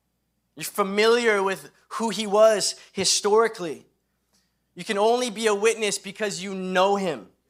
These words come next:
You presently are aware of who he is and what he's doing, which is why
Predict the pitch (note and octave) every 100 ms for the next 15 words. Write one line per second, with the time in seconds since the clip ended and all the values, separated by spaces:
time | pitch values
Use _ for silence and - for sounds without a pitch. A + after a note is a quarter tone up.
0 | _ _ _ _ _ _ _ _ _ _
1 | _ _ _ _ _ F3 - - F#3+ G#3+
2 | A#3+ - G3 A3+ A3 G3 G3 F#3 F3+ G#3
3 | G#3 F#3 F#3 E3 G#3 G3 G3+ G3 G#3 F#3+
4 | F3+ F3+ F3+ F3 F#3+ D#3 A3 A#3+ F#3+ F3
5 | F3 F3 D3 D3 G3 A#3 A3 F3 D#3+